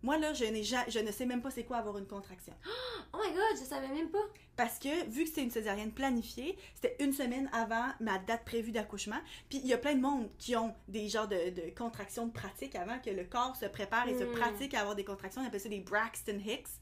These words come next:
Speaker 2: Pendant des semaines, des fois,
Speaker 1: Oui,
Speaker 2: avant.
Speaker 1: c'est ça. Puis, tu sais, c'est justement pas tant douloureux, entre guillemets. Encore une fois, moi, j'en ai jamais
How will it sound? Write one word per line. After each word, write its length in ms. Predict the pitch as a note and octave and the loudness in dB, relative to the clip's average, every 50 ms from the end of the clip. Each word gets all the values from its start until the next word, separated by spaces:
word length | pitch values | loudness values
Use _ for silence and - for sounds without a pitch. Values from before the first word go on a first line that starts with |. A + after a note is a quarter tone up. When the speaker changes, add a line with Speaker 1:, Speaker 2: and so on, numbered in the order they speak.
| - - - - | -14 -10 -4 -2
Speaker 2:
Pendant 240 | A3+ A3 A3+ A#3 | 0 2 2 2
des 160 | A#3+ A3 A#3 G3+ | 2 0 -2 -4
semaines, 380 | - - G3+ G3+ G#3+ C4 C4+ | -4 -4 -2 -2 -2 0 0
des 100 | A#3+ A3 | -2 -2
fois, 200 | G3+ - G#3+ G#3 A3 | -4 -4 -4 0 2
Speaker 1:
Oui, 220 | A#3 A3 B3 C4+ | 2 4 4 2
Speaker 2:
avant. 60 | D4 - - | 2 0 0
Speaker 1:
c'est 120 | B3+ A3+ | 0 0
ça. 180 | - - C#4 E4+ | 2 2 2 2
Puis, 240 | E4 - B3 A#3+ A#3 | 0 -2 -4 -2 0
tu 140 | - C4+ | 0 0
sais, 40 | C4 | 0
c'est 320 | - A#3 G#3+ - - - G#3+ | 0 -2 -4 -4 -6 -10 -8
justement 360 | G3 G3+ - - G#3 G3 - - - - - - - - - - | -6 -4 -2 0 0 0 -2 -4 -6 -16 -20 -20 -16 -6 4 8
pas 200 | C#4+ B3+ B3+ B3 | 10 10 10 8
tant 240 | - B3+ A3+ A#3 A#3+ | 6 4 4 4 4
douloureux, 440 | A3+ A3 G#3+ G#3+ G3 F#3+ G#3 A#3+ - | 4 4 4 4 6 6 6 4 4
entre 160 | - G#3 G#3 G#3+ | 4 2 2 2
guillemets. 300 | G3 G3 F3+ F#3 F#3+ G#3 | 0 -2 -2 0 0 0
Encore 220 | B3+ A#3 G#3 G3+ F#3+ | 0 0 0 0 0
une 80 | F#3+ | 0
fois, 120 | G3+ A#3 A#3 | 0 0 0
moi, 100 | A#3 A3 | 0 2
j'en 180 | G#3 F#3+ F#3 | 0 -2 -2
ai 80 | F#3 F#3 | -2 -2
jamais 400 | F3+ G3+ G3 G3 G3+ G#3 G#3+ | 0 0 0 2 2 0 0